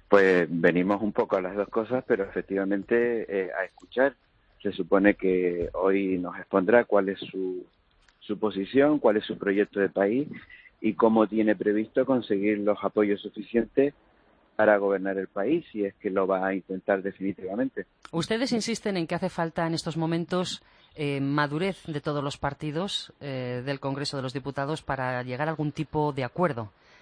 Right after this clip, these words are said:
Speaker 1: Efectivamente, creemos que hay dos tiempos. La campaña electoral terminó, los ciudadanos han decidido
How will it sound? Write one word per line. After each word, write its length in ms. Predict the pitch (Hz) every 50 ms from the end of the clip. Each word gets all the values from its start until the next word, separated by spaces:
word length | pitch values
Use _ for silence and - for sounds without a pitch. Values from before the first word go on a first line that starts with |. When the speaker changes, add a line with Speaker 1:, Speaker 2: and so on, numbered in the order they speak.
| - _ _ - - - - - - -
Speaker 1:
Efectivamente, 680 | - - 113 110 - 143 151 139 135 131 120 147 147 113
creemos 340 | - 110 113 113 120 120 107
que 120 | - 120
hay 180 | 107 107 117 113
dos 180 | 117 120 113 -
tiempos. 500 | - 107 107 107 - - 95 92 90 -
La 140 | 92 95 -
campaña 340 | 92 92 90 - 110 117 117
electoral 480 | 117 120 110 - - 107 107 107 101
terminó, 500 | - 110 101 98 98 104 110 127 135 139
los 160 | 139 127 110 -
ciudadanos 400 | - 104 104 104 107 110 107 107
han 160 | 110 107 107 -
decidido 580 | 104 101 - - 107 110 117 113 110 107 -